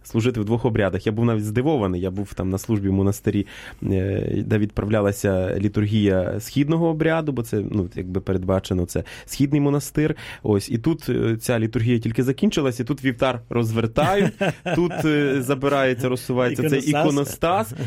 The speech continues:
Speaker 1: і священик з другої сторони підходить і починає відправляти вже латинську літургію, причому той самий священик. О, я був тоді здивований. Оце моє перше таке здивування, що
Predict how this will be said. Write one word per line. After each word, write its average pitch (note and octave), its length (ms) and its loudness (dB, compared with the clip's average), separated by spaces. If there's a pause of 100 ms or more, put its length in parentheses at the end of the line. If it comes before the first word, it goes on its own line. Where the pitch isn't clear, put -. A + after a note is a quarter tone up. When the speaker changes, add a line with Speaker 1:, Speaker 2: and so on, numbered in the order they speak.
(180)
Speaker 1:
і D3+ 280 4
священик D#3+ 460 0
з D3+ 40 -4
другої D#3 240 2
сторони C#3+ 280 0
підходить D3+ 380 0
і A#2+ 40 -8
починає B2 320 0
відправляти B2+ 480 0
вже B2 100 0
латинську A#2 520 0
літургію, G2+ 560 2
причому C3+ 280 0
той C3+ 140 0
самий G2 340 0
священик. F#2+ 600 0 (400)
О, A#2+ 100 2
я C#3 240 2
був E3+ 200 -2
тоді C#3 180 0 (100)
здивований. G#2+ 680 0
Оце A2+ 240 -2
моє A#2 240 0
перше A#2 360 -2
таке A2+ 240 -2
здивування, A2 580 2
що A2 160 -6